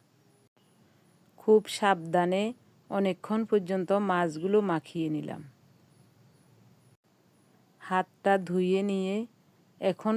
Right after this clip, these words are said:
পাতুড়িটাকে মুড়িয়ে নেব। লাকড়ির আগুন কারো ঘরে নাই, তাই পাতুড়িটা কড়াইতেই রান্না করতে হবে। মাটির চুলায় লাকড়ির আগুনে এই পাতুড়ি পোড়ালে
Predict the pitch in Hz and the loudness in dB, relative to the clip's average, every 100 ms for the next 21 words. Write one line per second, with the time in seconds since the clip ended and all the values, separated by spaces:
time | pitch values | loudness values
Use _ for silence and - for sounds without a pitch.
0 | 214 196 175 180 175 170 196 190 240 220 | 0 2 2 2 0 2 0 0 0 2
1 | 190 170 165 160 160 - - _ _ _ | 0 0 0 -2 -4 -10 -16 _ _ _
2 | _ _ _ _ _ _ _ _ _ _ | _ _ _ _ _ _ _ _ _ _
3 | - 202 196 190 - 196 196 180 180 180 | -4 2 4 2 0 2 4 4 2 0
4 | 196 220 196 180 190 196 175 180 170 170 | -2 0 4 6 6 4 0 2 2 0
5 | 156 156 147 _ _ _ _ 180 185 208 | -2 -6 -14 _ _ _ _ 4 6 4
6 | - 190 175 180 175 160 202 214 214 - | 4 4 4 2 0 0 2 2 2 2
7 | 180 180 208 240 233 196 175 170 165 165 | 4 6 4 4 6 6 4 2 0 -4
8 | - 156 151 156 151 - _ _ _ _ | -6 -8 -8 -10 -16 -20 _ _ _ _
9 | _ _ _ _ _ _ _ 190 190 180 | _ _ _ _ _ _ _ 0 0 2
10 | 196 180 - 185 190 202 208 185 175 - | 2 0 -2 0 4 4 4 4 2 0
11 | 185 175 170 165 165 170 190 214 _ _ | -2 2 0 0 -2 -2 -4 -8 _ _
12 | _ - 196 190 190 175 - 175 175 - | _ -2 0 2 0 -2 0 0 0 -2
13 | 175 170 165 175 | -2 2 2 0